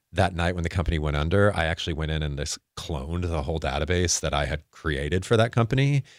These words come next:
And I registered bobby burke home dot com and I launched bobby burke home dot com that night, being like, "Maybe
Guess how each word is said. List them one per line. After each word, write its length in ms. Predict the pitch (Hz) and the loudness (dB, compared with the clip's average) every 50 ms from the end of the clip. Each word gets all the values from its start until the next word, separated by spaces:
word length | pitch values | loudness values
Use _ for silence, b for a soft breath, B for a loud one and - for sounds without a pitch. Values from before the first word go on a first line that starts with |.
| B B _ | B B _
And 100 | 90 85 | 0 2
I 60 | 85 80 | 2 2
registered 500 | 69 73 73 69 85 76 - 90 82 78 | 4 2 2 2 2 2 2 0 0 2
bobby 240 | - 69 71 78 | 2 2 2 2
burke 220 | 76 69 76 73 - | 2 2 0 0 0
home 200 | - 80 73 71 | -2 -2 0 0
dot 180 | 69 65 - | 0 -2 -2
com 360 | - - 73 69 76 82 98 101 | -4 -4 -4 -2 -2 0 0 0
and 80 | 71 | -2
I 60 | 69 | -2
launched 400 | 69 71 76 73 76 73 - - | -2 0 0 0 0 0 -2 -4
bobby 200 | - 69 71 76 76 | -4 -6 -4 -4 -4
burke 200 | 69 71 69 - | -6 -6 -8 -6
home 160 | - 76 73 | -6 -4 -2
dot 160 | 71 69 69 | -2 -4 -4
com 240 | - - 69 67 78 | -4 -4 -4 -2 -2
that 260 | 76 73 69 - - - | 0 0 -2 -2 -4 -6
night, 360 | 73 67 67 76 92 127 - | -6 -4 -2 -2 -2 -4 -4
being 220 | - 80 76 76 76 | -4 -4 -2 -2 -2
like, 180 | 76 73 - | -2 -2 0
"Maybe 400 | 78 78 78 73 80 76 76 76 | 0 0 2 4 4 4 4 2